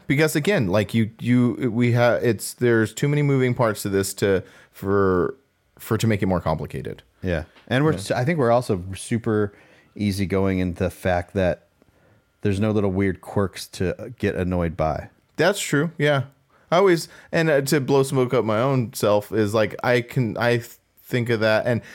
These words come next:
Speaker 1: and Angie will say differently because maybe, <laughs> maybe
Speaker 2: There's
Speaker 1: I,
Speaker 2: definitely a
Speaker 1: maybe
Speaker 2: different
Speaker 1: I
Speaker 2: dynamic there.
Speaker 1: compartmentalize it and then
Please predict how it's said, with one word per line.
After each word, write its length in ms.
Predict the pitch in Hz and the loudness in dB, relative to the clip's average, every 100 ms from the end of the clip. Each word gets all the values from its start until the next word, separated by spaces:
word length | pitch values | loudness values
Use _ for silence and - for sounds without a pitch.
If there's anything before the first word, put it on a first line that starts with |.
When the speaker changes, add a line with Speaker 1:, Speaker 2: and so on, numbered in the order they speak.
| - - | -20 -2
Speaker 1:
and 160 | 143 147 | 0 2
Angie 320 | 156 180 180 | 2 2 4
will 100 | 160 | 2
say 180 | 143 139 | 4 2
differently 400 | 127 127 117 117 | 2 2 0 0
because 300 | 117 117 110 | 2 0 2
maybe, 500 | 127 123 131 120 - - - _ - | 0 2 2 0 -4 -20 -20 _ -4
<laughs> 400 | 117 - 139 190 - - - | 0 2 2 0 0 -8 -4
maybe 220 | 147 151 160 | 0 4 6
Speaker 2:
There's 140 | 143 | 6
Speaker 1:
I, 40 | 139 | 4
Speaker 2:
definitely 280 | 131 147 139 | 2 4 4
a 20 | |
Speaker 1:
maybe 60 | 175 | 6
Speaker 2:
different 240 | 170 165 | 6 6
Speaker 1:
I 20 | 147 | 6
Speaker 2:
dynamic 500 | 110 104 104 98 90 | 4 2 2 2 2
there. 240 | 90 87 90 | 2 2 4
Speaker 1:
compartmentalize 760 | 160 156 156 160 160 160 151 | 4 4 2 4 4 2 4
it 180 | 165 160 | 2 2
and 220 | 135 131 127 | 2 2 4
then 480 | 131 123 120 95 | 4 4 2 -2